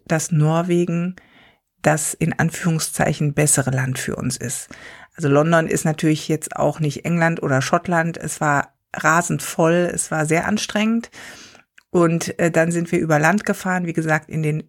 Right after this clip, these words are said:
Nordwesten und haben da sehr viel strukturschwache Region gesehen.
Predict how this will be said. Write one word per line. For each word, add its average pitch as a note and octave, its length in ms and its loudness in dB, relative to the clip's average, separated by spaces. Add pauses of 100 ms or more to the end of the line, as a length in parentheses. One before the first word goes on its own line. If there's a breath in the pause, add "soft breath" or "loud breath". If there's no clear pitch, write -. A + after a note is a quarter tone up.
Nordwesten F3 1000 0 (800)
und E3+ 180 4
haben F#3 280 4
da D#3+ 180 6
sehr E3+ 240 4
viel F#3 520 0 (380 loud breath)
strukturschwache F3 1120 0
Region E3+ 480 0
gesehen. F#3 580 0